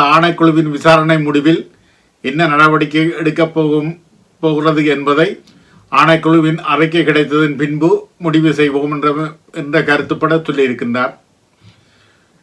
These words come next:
ஏனைய கருத்துக்கள் பல்வேறு விதமாக வந்து கொண்டிருக்கின்றன. இதில்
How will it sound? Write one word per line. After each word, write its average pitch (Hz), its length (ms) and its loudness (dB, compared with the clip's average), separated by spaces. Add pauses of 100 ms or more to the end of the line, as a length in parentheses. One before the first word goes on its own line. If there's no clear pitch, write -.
(120)
ஏனைய 208 360 0
கருத்துக்கள் 175 560 0 (140)
பல்வேறு 165 420 2
விதமாக 151 460 0
வந்து 139 200 0
கொண்டிருக்கின்றன. 123 540 -4 (1800)
இதில் 196 300 0